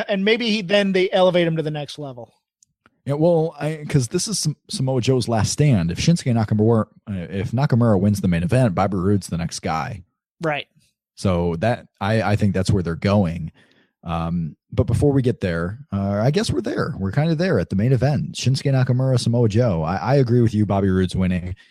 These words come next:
Speaker 2: and I think Shinsuke Nakamura is winning the main event. I,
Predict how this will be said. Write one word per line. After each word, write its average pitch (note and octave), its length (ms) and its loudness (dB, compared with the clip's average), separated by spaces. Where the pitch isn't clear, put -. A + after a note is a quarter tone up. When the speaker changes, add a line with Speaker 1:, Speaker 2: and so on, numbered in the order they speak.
Speaker 2:
and F#2+ 80 -2
I G2 40 0
think G2+ 180 0
Shinsuke G#2+ 400 0
Nakamura G2+ 400 0
is G2 100 2
winning F#2+ 200 0
the F2 60 -4
main F2+ 160 -2
event. E3 400 -4
I, G3+ 440 -4